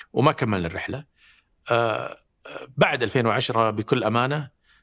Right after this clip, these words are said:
آه، يعني تحقيقا لرغبة الوالد اللي ذكرت لك إياها قبل شوي، ولرغبة الإخوان والخوات كلهم الحقيقة،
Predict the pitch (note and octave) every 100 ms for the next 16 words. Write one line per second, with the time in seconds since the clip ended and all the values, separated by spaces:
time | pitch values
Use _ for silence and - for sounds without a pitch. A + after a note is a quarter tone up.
0 | _ _ - G#2+ G2+ F#2 F2+ F2 F2 -
1 | - - F2 E2+ E2 D#2+ E2 F#2 - -
2 | A#2 - G2 G2+ F#2 F#2 - G2 F#2+ F2
3 | E2+ D#2+ E2 E2 G2+ - E2+ F2 F2+ E2
4 | D#2+ D#2+ - G2+ G2 G2 F2+ - F#2 -
5 | A2+ F#2 E2 - F#2+ E2 - G2+ D#2+ D#2+
6 | - F2 F2 F#2+